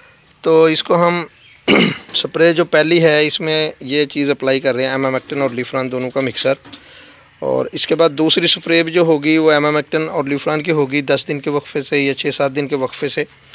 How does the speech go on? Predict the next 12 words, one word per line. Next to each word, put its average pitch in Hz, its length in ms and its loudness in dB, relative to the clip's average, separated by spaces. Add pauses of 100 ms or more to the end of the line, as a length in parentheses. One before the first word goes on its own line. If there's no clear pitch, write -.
(1200)
तो 160 340 6 (360)
उसके - 260 0
बाद 175 340 4
इसको 185 280 -2
जो 175 140 0
अप्लाई 170 300 2
करेंगे 165 340 0
वो 156 200 -2
हम 156 180 -2
इसमें 151 260 -8
कराएंगे 143 420 -2
केरा। 139 360 -2